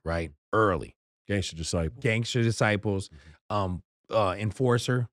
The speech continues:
Speaker 1: one of the, you know, honorary members, enforcers. Um, then he had to go to Vietnam. Shipped out, was like, "All right, go to Vietnam."
Speaker 2: He got drafted.
Speaker 1: Got drafted.
Speaker 2: Mm-hmm.
Speaker 1: He went there, Marines,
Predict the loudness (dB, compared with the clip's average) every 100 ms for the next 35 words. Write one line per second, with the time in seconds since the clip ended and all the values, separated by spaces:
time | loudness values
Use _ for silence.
0 | _ -2 0 2 0 -2 -2 -2 -2 0
1 | 2 2 2 0 0 0 -2 -4 -4 -2
2 | -2 -2 -4 -6 -18 -20 -14 0 2 4
3 | 0 -4 -12 _ _ -2 2 4 4 2
4 | 2 2 0 0 -2 0 -2 0 -2 -4
5 | -10 _ _ _ _ _ _ _ _ _
6 | _ _ 0 4 4 6 6 6 2 -4
7 | -2 0 4 4 4 2 2 2 2 2
8 | 2 0 2 2 4 4 4 4 -2 -6
9 | -2 -2 0 0 -2 -6 -14 -12 -12 -10
10 | -12 -6 -2 2 0 4 4 4 2 0
11 | 2 4 4 4 2 0